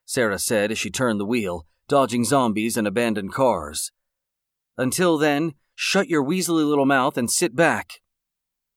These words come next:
Ava laughed again, but Lynn quickly hugged her tight and kissed the top of her head, maternally letting her know now was not the right time to laugh. "This is bullshit," Ryan said, leaning back in his seat. Something caught his eye as he glared at the kid laughing at him.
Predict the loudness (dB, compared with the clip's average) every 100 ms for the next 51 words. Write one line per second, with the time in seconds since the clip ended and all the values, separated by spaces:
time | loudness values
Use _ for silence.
0 | 0 0 2 2 0 0 -6 -6 -2 -2
1 | -2 -2 0 0 0 -2 -4 -2 -2 -2
2 | -2 -6 -2 0 0 -2 -2 -4 -4 -4
3 | -2 -4 -4 -8 -4 -4 -6 -14 _ _
4 | -4 0 2 2 2 2 2 0 0 0
5 | 2 2 2 2 0 0 0 0 0 0
6 | -2 -2 0 0 0 0 0 -2 -4 -12
7 | -20 _ _ _ -2 -2 -2 -2 -2 0
8 | 0 -2 -4 -6 _ _ -4 -2 -2 -6
9 | -8 -6 -6 -2 0 0 0 -2 -2 -6
10 | -10 -6 -4 -6 -8 -18 _ _ _ _
11 | _ -2 0 0 0 0 0 2 2 2
12 | 0 -2 -2 2 2 0 -6 -6 -2 0
13 | 0 0 -2 -10 -10 -12 -12